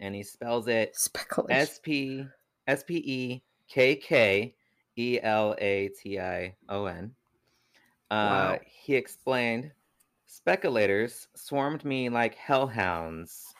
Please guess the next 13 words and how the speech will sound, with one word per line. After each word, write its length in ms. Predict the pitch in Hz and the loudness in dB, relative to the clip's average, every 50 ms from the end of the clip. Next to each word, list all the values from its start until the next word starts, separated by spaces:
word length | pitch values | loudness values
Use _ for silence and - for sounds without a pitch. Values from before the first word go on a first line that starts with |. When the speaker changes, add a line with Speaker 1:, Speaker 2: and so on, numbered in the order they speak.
| - _ - | -18 _ -6
Speaker 1:
and 140 | 98 98 107 | -4 -2 -2
that's 300 | 101 95 - - - - _ | -2 -4 -6 -12 -20 -20 _
hounds 360 | - - 113 107 104 107 104 104 | -4 -2 0 0 0 -2 -4 -8
without 420 | 95 - 104 101 92 - - 95 | -6 -2 0 0 0 -2 -6 -10
the, 160 | 92 95 92 - _ _ - | -10 -10 -10 -10 _ _ -4
the 120 | 107 101 | -4 -2
D. 380 | 90 98 87 82 85 95 107 - _ _ _ _ _ _ _ _ _ _ _ - - - - - - - | -2 -2 -4 -4 -6 -8 -10 -14 _ _ _ _ _ _ _ _ _ _ _ -20 -20 -20 -20 -12 -4 -2
Um, 480 | 110 107 107 107 104 101 98 101 104 - _ _ _ _ _ _ _ - _ _ _ _ _ | 0 2 2 2 2 0 0 -2 -8 -14 _ _ _ _ _ _ _ -20 _ _ _ _ _
this 160 | 135 151 151 | -2 -2 -2
book, 280 | - - 214 208 - - | -2 -6 -6 -6 -4 0
by 160 | - 107 98 | 2 2 4
the 100 | 98 98 | 4 2
way, 380 | 95 95 95 95 98 104 131 | 2 2 2 2 2 0 -2